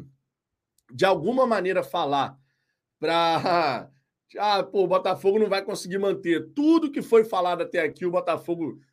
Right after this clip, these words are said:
jogou pro lado por conta das exibições, por conta da constância, da consistência, seja do sistema defensivo, que eventualmente tenha nos salvado, assim como o Lucas Perry, né, que faz parte desse sistema defensivo,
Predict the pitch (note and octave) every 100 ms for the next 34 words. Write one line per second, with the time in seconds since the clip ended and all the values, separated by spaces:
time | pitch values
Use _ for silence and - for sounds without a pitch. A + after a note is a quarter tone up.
0 | - D3+ F3+ F#3+ A3 G#3 F3 D#3+ G3 F#3+
1 | G3 _ _ - F3 - F3 G3 G3+ F#3
2 | F3 E3 C#3+ D#3+ C#3+ - D#3+ F3 E3 -
3 | C#3 D3 D3+ D3+ D3 C#3+ B2 - D3 D#3+
4 | D#3 C3+ B2 - C3 - A2+ - C#3 D3
5 | C#3 C#3+ C3 _ _ _ _ - - G#3+
6 | B3+ G#3 F#3+ - F3 - E3 E3 D#3 D3+
7 | C#3 B2+ G3+ G#3 F#3 D#3 D#3 D#3 C#3+ C#3
8 | C#3 - C3+ C3 C3 C#3 A#2 C3+ E3+ D3+
9 | - B2+ B2+ B2 C3+ A#2 - D3+ F#3 -
10 | - _ _ - C3 C3 - C#3 - -
11 | G#3+ G3+ C#3 C#3+ - B2+ - C3 B2+ B2+
12 | A#2 A2 D#3+ C3